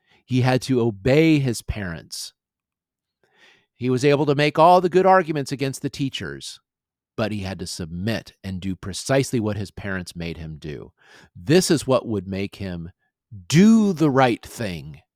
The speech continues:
be obedient, which is how he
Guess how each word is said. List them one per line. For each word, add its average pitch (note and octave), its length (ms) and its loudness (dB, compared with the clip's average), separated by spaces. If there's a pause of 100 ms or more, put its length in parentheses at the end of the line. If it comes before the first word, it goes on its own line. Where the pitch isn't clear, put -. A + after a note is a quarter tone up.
(680)
be A3 460 6
obedient, C#3+ 760 2
which G#2+ 160 -6
is G2 140 -10 (120)
how G#2+ 440 -2
he G2 480 -8